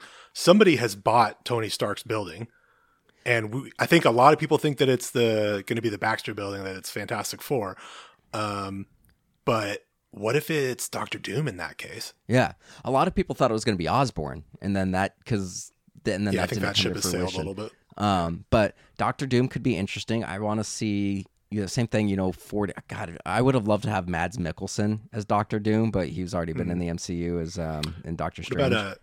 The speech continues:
Speaker 1: Viggo Mortensen?
Speaker 2: He would be good too. It's just a matter of how old they wanna go, 'cause he's, he's up there. Like, he's in his sixties now.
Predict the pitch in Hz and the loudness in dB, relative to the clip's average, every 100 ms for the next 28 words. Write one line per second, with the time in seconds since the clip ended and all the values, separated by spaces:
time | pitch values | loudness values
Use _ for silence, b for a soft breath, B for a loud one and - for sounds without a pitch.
0 | _ _ - 104 123 120 101 117 110 - | _ _ -14 -8 0 0 2 -2 -4 -6
1 | 104 b b b b b - 170 208 208 | -8 b b b b b -2 2 2 2
2 | 214 151 151 - 123 139 165 - 120 135 | 4 6 6 4 2 2 0 -4 -4 0
3 | 120 113 113 101 113 107 107 110 107 101 | 2 4 2 0 0 2 4 6 6 4
4 | 95 - 104 98 95 101 95 90 95 90 | -2 -6 0 2 2 2 0 0 -2 -2
5 | 113 135 139 123 151 120 110 - 80 87 | 0 0 0 0 0 2 0 0 0 0
6 | 85 117 113 113 98 - - 120 - 92 | -2 -4 0 2 0 -4 -4 -4 -4 -6
7 | 82 80 78 78 | -6 -6 -4 -6